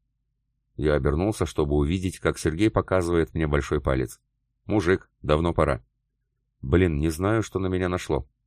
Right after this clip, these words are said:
почесал я затылок. «Да неужели?» хмыкнул трудовик, улыбаясь. «Это, Паш, называется вера в себя». «Ну да»,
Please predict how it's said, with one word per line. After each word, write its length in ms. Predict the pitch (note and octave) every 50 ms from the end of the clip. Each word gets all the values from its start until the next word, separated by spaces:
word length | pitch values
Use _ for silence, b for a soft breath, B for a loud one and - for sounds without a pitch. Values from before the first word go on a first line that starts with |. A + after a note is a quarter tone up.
| _ _
почесал 460 | - D2+ - - - - - D2+ D2
я 80 | D2 C#2
затылок. 460 | C#2 C#2+ C2+ - C2+ B1 A#1 - - _ _ _ _ _ _ _
«Да 320 | D#2+ B2+ B1+ C2 E2+ A2 C3
неужели?» 680 | C#3 C#3 C#3 C#3 C3+ G#2 E2+ E2+ D2+ C2+ C2 B1 - _ _ _ _ _
хмыкнул 480 | _ - - D#2+ D#2+ D#2 - D#2+ C#2+ C#2
трудовик, 440 | D2+ C#2+ C#2+ D2+ D#2+ F2 F2 -
улыбаясь. 500 | D#2 D#2 D#2 D2 C#2+ C2+ C2 A#1 - - _ _ _ _ _ _ _ _ _
«Это, 260 | - B2+ C3+ - C3+
Паш, 240 | A#2+ - B2+ A#2+ -
называется 580 | A2 F#2+ F2 F#2+ F#2+ G2+ G#2 G2+ F#2 - - D#2+
вера 260 | D2 D#2+ F2+ F2+ E2+
в 60 | D2
себя». 340 | - D#2+ C#2+ D2 C#2+ C#2 - - _ _ _ _ _ _ _ _ _ _ _ _ _
«Ну 220 | C2+ C#2+ D#2+ G2
да», 260 | F2+ D#2 D2+ D2+ D2